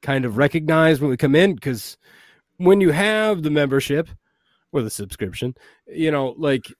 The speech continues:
I don't feel like we gotta spend a ton of time there, right? Like, we can go and hang out, even if it's just for an hour, just to kinda get her to kinda run around, see what's new,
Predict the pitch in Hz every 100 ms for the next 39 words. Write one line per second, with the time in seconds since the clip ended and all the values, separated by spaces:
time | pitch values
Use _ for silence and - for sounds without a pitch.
0 | _ - 156 170 160 208 190 156 160 160
1 | 147 170 143 127 143 123 117 151 139 104
2 | 98 104 120 - 123 120 160 170 131 131
3 | 131 127 113 113 120 131 123 120 113 147
4 | 202 214 196 202 180 175 151 139 139 131
5 | 123 - 120 139 123 120 131 127 113 104
6 | 110 104 120 120 120 120 120 113 - 104
7 | - 123 123 120 117